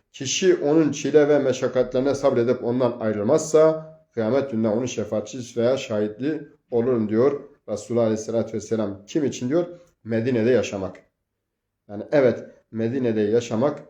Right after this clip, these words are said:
tabir yerindeyse bir ayrıcalıktır. Böyle anlamamız gerekiyor. Başka bir isnatla hadisin bir benzeri şu ekleme riva-, yapılmıştır. "Kim Medine ahalisinde birine bir kö-, kötülük etmek isterse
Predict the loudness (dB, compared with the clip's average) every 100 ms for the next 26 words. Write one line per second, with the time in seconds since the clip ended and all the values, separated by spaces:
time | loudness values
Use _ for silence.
0 | _ _ -6 -2 0 0 0 -4 -4 -2
1 | -2 -2 -2 0 0 0 0 0 0 0
2 | -14 _ -6 -2 0 -2 -6 -14 -8 -2
3 | 0 0 -2 -4 -4 -6 -10 -12 _ -8
4 | -8 -2 0 0 -2 -2 -2 -2 -2 -2
5 | -4 -6 -4 0 0 2 0 0 0 0
6 | 0 0 2 4 2 2 0 0 0 -4
7 | 0 0 0 -10 _ _ -6 -2 0 0
8 | 2 4 4 2 -2 0 2 2 0 0
9 | 0 -2 -2 -2 -4 -16 -10 -8 -6 -4
10 | -4 -4 -4 -2 0 2 2 0